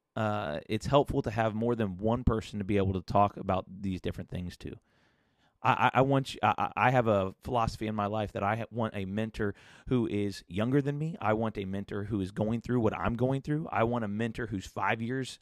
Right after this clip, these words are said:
where I want to be, and ten years, and fifteen years where I want to be. And these are people that I ask questions to. These are people that I run things by because I want to be where they're, where they are at some point. There is hope,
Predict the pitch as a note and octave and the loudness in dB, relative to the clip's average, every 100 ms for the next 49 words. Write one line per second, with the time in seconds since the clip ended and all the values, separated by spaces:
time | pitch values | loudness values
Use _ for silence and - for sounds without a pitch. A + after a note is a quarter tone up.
0 | _ _ _ - G#2+ F#2+ A2 G2 G2 G#2+ | _ _ _ -2 0 4 4 4 -2 -4
1 | C#3 D3 D3+ G#2+ G2 - B2 C3 C3+ D3 | -2 -2 -2 -4 -4 -2 -2 -2 -4 -6
2 | - G2 C#3 - B2+ A#2 G#2+ A2 A#2 A2+ | -6 0 0 0 -4 -4 -4 -2 -2 0
3 | G#2+ A2 - A2 G2+ G2+ B2+ A#2+ C3 A#2 | -2 -6 -6 -4 -4 -4 -2 0 0 0
4 | G#2+ A2 A#2 - A2+ C3+ B2 - - _ | -6 -4 -6 -4 -4 -2 -4 -6 -18 _
5 | _ _ - - C#3+ - B2+ A2 - G#2+ | _ _ -4 2 2 2 -8 -10 -8 -8
6 | A#2+ A#2 C#3+ B2+ B2 A2+ A#2 A2+ A#2+ A#2+ | -6 -6 -6 -8 -6 -6 -4 -2 -4 -4
7 | A2 F#2+ G2+ B2+ B2 - - - - B2 | -6 -6 -6 -4 -4 -8 -12 -12 -4 -4
8 | A2+ - F#2+ A2 C3+ A#2+ A2 - G2+ G#2 | -4 -8 -6 -2 -2 -2 -8 -10 -8 -6
9 | G2+ F#2+ F#2+ F#2 F#2+ - G2 F#2+ F#2+ F2+ | -4 -6 -6 -8 -10 -6 -2 -2 -2 -6
10 | - _ _ F#2 G#2 G2+ G2 E2 F#2 E2 | -12 _ _ -6 -2 0 -2 -4 -4 -4
11 | - F2 - F2 - - - _ _ _ | -6 -10 -10 -10 -12 -16 -18 _ _ _
12 | _ _ _ _ - C#3+ B2+ F#2+ C#3 D#3+ | _ _ _ _ 2 4 4 4 8 8
13 | D3 | 6